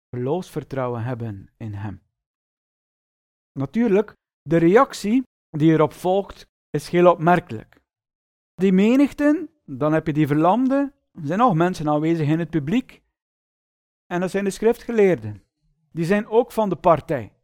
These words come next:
En wat hebben we ondertussen al over hen ontdekt? Het is belangrijk om wat is voorafgegaan mee te nemen iedere keer.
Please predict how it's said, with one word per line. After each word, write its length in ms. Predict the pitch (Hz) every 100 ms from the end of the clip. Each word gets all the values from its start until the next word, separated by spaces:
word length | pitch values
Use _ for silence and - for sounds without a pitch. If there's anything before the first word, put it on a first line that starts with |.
| _ _ _ _ _ _
En 160 | 214 202
wat 160 | 214
hebben 220 | 202 220 220
we 60 |
ondertussen 560 | 220 214 233 226 226 202
al 560 | 196 202 196 185 160 -
over 340 | 196 190 185
hen 520 | 180 190 190 180 180 _ _
ontdekt? 720 | - 196 165 185 - - - _ _ _ _ _ _
Het 100 | 139
is 80 |
belangrijk 400 | 127 180 202 185
om 140 | 180 165
wat 180 | 156 156
is 180 | 135
voorafgegaan 680 | - 156 175 220 - 147 160
mee 180 | 196 247
te 120 | 175
nemen 260 | 139 120 127
iedere 200 | 117 110
keer. 300 | - 110